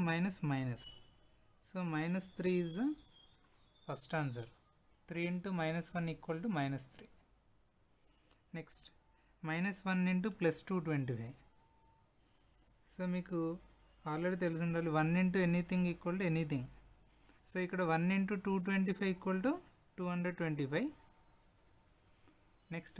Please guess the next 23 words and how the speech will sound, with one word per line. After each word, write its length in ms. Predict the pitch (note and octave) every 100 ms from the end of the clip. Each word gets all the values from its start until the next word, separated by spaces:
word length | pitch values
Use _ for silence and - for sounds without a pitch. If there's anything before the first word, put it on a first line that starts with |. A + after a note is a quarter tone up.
| D#3
polarity 520 | E3 D#3+ F3 F3+ G3 F#3+ - - - _ _ _ D#3
multiply 360 | D3 D#3 D#3+ D#3
as 60 | F3+
a 20 | D#3
minus 320 | D3+ E3 E3
into 180 | E3+ D#3+ D#3
plus 200 | D3+ C#3 F3
equal 260 | D3+ E3 D#3
to 60 | B3+ D4+ - - - D#3
minus. 340 | E3 D#3+ A#2+ - - - - - - - - - - -
So 100 | F#3 -
second 340 | D#3+ F#3 F#3 F#3
answer 220 | F3 F3+ B3+
is 80 | D4+ - - - - D#3
minus 280 | D#3+ F#3 G3 -
two 100 | F#3
hundred 320 | F#3 F#3 A#3+ D#4 - - - - -
twenty-five. 540 | D#3 C#3+ C#3 C3 B2 - - - - - - - - - - - - - - D#3+
Next 160 | D#3 -
third 200 | D#3+ D#3+ D#3
problem, 320 | D3 C#3 A#3 D4+ - - - - - - - - - - - - -
twenty-one 540 | E3+ E3+ F3 G#3 G#3 G3+
into 180 | F#3+